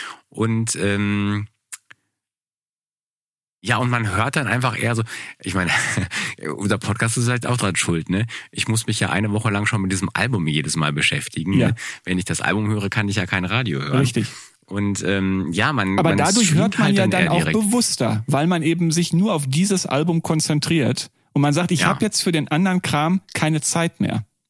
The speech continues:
Speaker 2: Das lenkt mich
Speaker 1: Ja,
Speaker 2: ab.
Speaker 1: das stimmt.
Speaker 2: Mhm.
Speaker 1: Ja.
Speaker 2: Weiter im Text.
Speaker 1: Ja.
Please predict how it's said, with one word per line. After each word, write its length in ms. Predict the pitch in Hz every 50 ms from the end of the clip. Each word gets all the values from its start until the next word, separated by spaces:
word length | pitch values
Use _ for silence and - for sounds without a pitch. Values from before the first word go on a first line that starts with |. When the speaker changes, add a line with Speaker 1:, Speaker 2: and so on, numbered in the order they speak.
| _ _ -
Speaker 2:
Das 120 | 127 110
lenkt 240 | 139 175 208 - -
mich 120 | - - -
Speaker 1:
Ja, 100 | 151 151
Speaker 2:
ab. 140 | - - -
Speaker 1:
das 120 | - 90 -
stimmt. 320 | 127 123 131 180 202 - _ _ _ _ _ _
Speaker 2:
Mhm. 60 | - -
Speaker 1:
Ja. 100 | 156 151 131 - - - - _
Speaker 2:
Weiter 320 | 135 147 196 220 - 160
im 120 | 120 120 113
Text. 380 | - 123 131 - 71 131 -
Speaker 1:
Ja. 60 | -